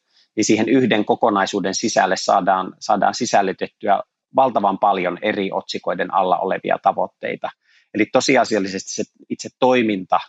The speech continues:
ei välttämättä vie aikaa kovinkaan paljoa tunteina niin, että siihen samalla saadaan nivottua aika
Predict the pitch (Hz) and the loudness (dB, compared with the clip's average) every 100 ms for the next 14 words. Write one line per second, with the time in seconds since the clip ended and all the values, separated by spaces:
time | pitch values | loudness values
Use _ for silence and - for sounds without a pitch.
0 | _ 117 104 107 - 98 95 - 95 101 | _ -2 0 0 0 -4 -4 -8 -6 0
1 | 98 87 _ _ _ _ _ - 110 104 | 0 0 _ _ _ _ _ 0 0 2
2 | 98 92 - _ - 120 110 101 92 107 | 0 0 -4 _ -2 0 0 0 0 0
3 | 98 92 82 - 107 95 101 98 101 - | 2 0 -2 -2 -8 -8 -6 -6 -8 -14
4 | _ - 113 101 - 107 101 98 104 107 | _ -4 -2 -2 -2 -2 -2 0 2 4
5 | 92 92 90 92 95 101 95 - 104 98 | 2 2 0 0 0 0 -2 -4 -6 -4
6 | - | -6